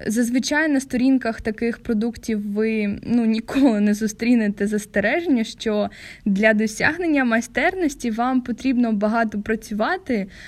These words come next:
вкладати в сили і час, тренуватися і ще раз працювати. Їх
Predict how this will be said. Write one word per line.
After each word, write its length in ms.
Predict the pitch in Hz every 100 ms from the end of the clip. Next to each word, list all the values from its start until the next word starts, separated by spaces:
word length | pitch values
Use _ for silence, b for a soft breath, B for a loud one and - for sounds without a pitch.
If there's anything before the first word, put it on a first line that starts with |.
| B
вкладати 640 | - - 233 233 285 254 220
в 60 | 202 -
сили 520 | - - 262 254 226
і 60 | 220
час, 640 | 214 240 294 370 - - - _ - - - - _ - -
тренуватися 1000 | 262 247 254 262 311 330 277 - 208 196 B B B B B B -
і 80 | 247
ще 260 | - 285 320
раз 160 | 349
працювати. 800 | - 262 269 254 247 214 196 208
Їх 380 | 196 226 277